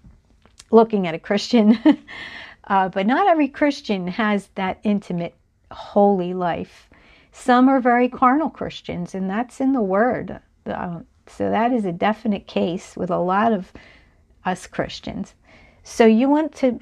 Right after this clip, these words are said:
talk to someone that is holy and walking in the light and loving the Lord, very spiritual person, but not putting on spirituality as a, as an act,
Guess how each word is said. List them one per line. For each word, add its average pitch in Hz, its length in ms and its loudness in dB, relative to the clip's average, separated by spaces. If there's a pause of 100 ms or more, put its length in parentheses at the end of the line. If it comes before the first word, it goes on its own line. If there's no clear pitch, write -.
talk 202 300 -4
to 202 100 -18
someone 170 640 -6 (1120)
that 196 260 0
is 180 420 -4 (500)
holy 185 600 0 (540)
and 190 180 -2
walking 226 420 4
in 220 100 2
the 202 80 0
light 165 360 -8 (300)
and 185 240 -6
loving 202 400 2
the 185 80 -6
Lord, 170 380 -6 (760)
very 208 220 4
spiritual 185 540 -6
person, - 520 -10 (920)
but 214 260 6
not 233 360 0
putting 226 340 2
on 208 180 0
spirituality 170 1040 -8 (240)
as 180 220 -4
a, 160 140 -8 (160)
as 196 200 -8
an 170 140 -6
act, - 480 -8